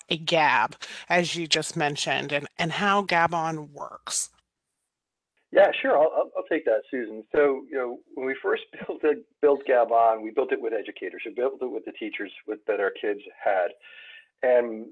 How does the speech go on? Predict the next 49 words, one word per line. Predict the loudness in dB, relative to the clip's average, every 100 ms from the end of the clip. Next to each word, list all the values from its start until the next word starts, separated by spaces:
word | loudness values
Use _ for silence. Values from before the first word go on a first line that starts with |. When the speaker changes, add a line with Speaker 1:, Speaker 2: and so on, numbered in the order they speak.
| 2
Speaker 2:
we |
also | 6 6 4
built | -2 -4
it | -6
for | -8
families. | -4 -4 -4 -12 -12
You | -6
know, | -2
we're | 0
not | 2 2
the | 0
most | -4 -2
tech-savvy | -2 0 0 0 -2 -2
family, | -2 -2 -8 -8
so | -6
it | 0
had | -2
to | -2
be | -12 -10
super | -10 -10 -8
simple. | -8 -8 -12 -14 _ -20 -20 _ _ _ _
And | -2 -2
when | 0
we | -2 0
first | 0 0 -2 -10 _ _ -8
went | 2 4
into | 4 0 0
the | 0
public | 2 0 0
school | -4 -4 -2
system, | -6 -6 -8
you | -2
know, | -2 -2 -10 _
Gracie's, | -4 -4 -6 -16 -16 _ _ 2
uh, | 2 0
teacher, | -10 -8 -8
Katie | -4 -4 -4
Wilson, | 0 2 2 -4
was | -6 -2
really | 0 0 -2
clear | -2 4 4
that, | 4 0 -2 -16 -20 -4
you | 0
know, | 0
as |
a | 0
teacher, | 0 0 0 0
she | 0 6
had | 8 8